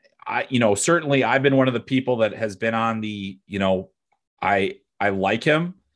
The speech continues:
I don't love him. I think that he has, you know, I, I, he doesn't get me excited as a number one. Um, but at the same time,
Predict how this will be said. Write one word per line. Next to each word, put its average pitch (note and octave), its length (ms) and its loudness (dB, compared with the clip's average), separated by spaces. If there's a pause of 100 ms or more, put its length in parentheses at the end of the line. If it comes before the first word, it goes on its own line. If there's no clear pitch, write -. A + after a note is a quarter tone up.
(300)
I G2+ 80 0
don't C3 240 -2
love G2 240 0
him. E3+ 300 0 (140)
I G2 140 0
think G2+ 280 -6
that F#2+ 120 -2
he F#2 460 -4
has, F#2+ 440 -2
you G2+ 120 -6
know, F#2+ 100 0
I, F2+ 160 -2 (160)
I, F#2 180 -4 (460)
he A2+ 140 -2
doesn't A#2+ 240 2
get A#2+ 180 -2
me A2 140 0
excited B2 500 0
as C#3 140 2
a C#3+ 40 0
number C#3 280 0
one. C3+ 300 -4 (220)
Um, G#2+ 440 -2
but A2+ 160 -2
at A2+ 80 -4
the G#2+ 100 -8
same A#2 320 -4
time, B2+ 540 -2